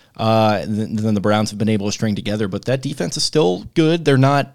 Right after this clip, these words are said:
quite on that historic kinda torrid pace that they were on,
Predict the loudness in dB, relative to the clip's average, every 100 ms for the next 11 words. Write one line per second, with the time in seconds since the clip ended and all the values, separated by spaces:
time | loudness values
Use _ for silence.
0 | -18 -4 2 2 4 2 0 -2 -4 -2
1 | 0 0 -2 -6 -4 -4 -4 -4 0 0
2 | -2 -4 -4 -2 -4 -2 -2 0 -2 -4
3 | -6